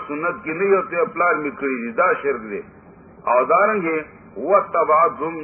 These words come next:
ذُرِّيَّتُهُمْ بِإِيمَانٍ وَأَلْحَقْنَا ذُرِّيَّتَهُمْ. ها، یو سړی پلار پسې تابع شوی دی د ایمان په وجه باندې، نو الله وایي،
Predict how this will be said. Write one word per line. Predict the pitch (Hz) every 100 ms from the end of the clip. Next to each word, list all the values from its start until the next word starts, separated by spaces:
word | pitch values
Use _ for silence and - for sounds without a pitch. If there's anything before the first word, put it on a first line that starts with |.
| - - - 101
ذُرِّيَّتُهُمْ | 143 143 160 165 - 139 135 139
بِإِيمَانٍ | 127 127 120 123 110 90 - - - - - -
وَأَلْحَقْنَا | 120 131 147 180 170 185 170 151
ذُرِّيَّتَهُمْ. | 156 180 175 - 139 120 117 104 - - - - - -
ها، | 110 123 113 98 - - - - - - 107
یو | 139 151 147
سړی | 160 196 202 -
پلار | 160 190 190 156
پسې | 165 156 151
تابع | 143 135 135 -
شوی | 202 196 143
دی | 117 107 - - - - - -
د | 127
ایمان | 131 160 196 -
په | 160
وجه | 151 143 135 123
باندې، | 117 110 98 - -
نو | 107 123
الله | 131 160 175
وایي، | 170